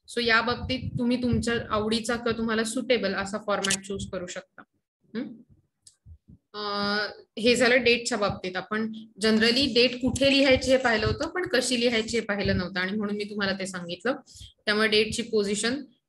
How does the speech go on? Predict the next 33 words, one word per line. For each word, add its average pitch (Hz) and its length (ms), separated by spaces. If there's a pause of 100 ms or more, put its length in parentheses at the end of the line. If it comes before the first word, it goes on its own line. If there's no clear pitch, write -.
अ, 196 280
इथे 220 200
तुम्हाला 233 280
दिसतात 226 420
डेटचे 214 480
पॅटर्न 226 520
कसे 226 260
असले 202 240
पाहिजेत. 185 340 (180)
So, 226 100 (420)
अ, 196 60
आपण 208 480
कधीही 240 600
सहा 226 400
सात 226 200
दोन 220 280
हजार 208 280
चौदा 185 540 (420)
किंवा 226 180
तेवीस 226 560
दोन 233 200
दोन 226 160
हजार 214 280
चौदा 190 320
अशा 214 380
प्रकारे, 240 760 (140)
अ, 208 200
लिहायचे 226 540
नसतात. 208 420 (140)
We 233 340
need 254 140 (680)
particular 247 560
date. - 380